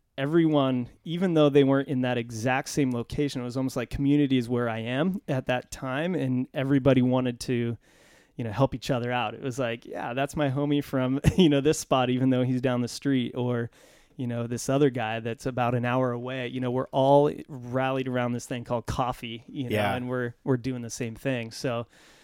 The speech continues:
Speaker 1: so it was really cool. So I'm on my way home. I'm like, it's like Andy mentioned, it's the fourth of July weekend. I'm like,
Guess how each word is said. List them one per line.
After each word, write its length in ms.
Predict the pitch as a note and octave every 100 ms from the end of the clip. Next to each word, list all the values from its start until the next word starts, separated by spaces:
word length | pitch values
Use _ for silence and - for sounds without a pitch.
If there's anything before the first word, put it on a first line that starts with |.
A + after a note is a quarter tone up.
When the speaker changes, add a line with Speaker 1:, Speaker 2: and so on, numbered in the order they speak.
| _ _
Speaker 1:
so 140 | - F#3
it 20 |
was 140 | F#3 G3
really 180 | E3+
cool. 220 | - F3 C3
So 120 | E3+
I'm 140 | F3
on 120 | G3+
my 120 | G#3 E3
way 200 | D#3 C3+
home. 360 | C3 D3 C3+
I'm 120 | C3+ C3
like, 200 | B2+ -
it's 200 | C3 - _ -
like 220 | B2 B2+
Andy 220 | C3 C3
mentioned, 420 | B2+ B2 B2+ B2+
it's 140 | B2 -
the 100 | D3+
fourth 300 | D3+ C#3 C#3+
of 60 |
July 260 | C3 C3+ B2+
weekend. 420 | B2 B2 B2+ B2
I'm 80 | B2+
like, 120 | B2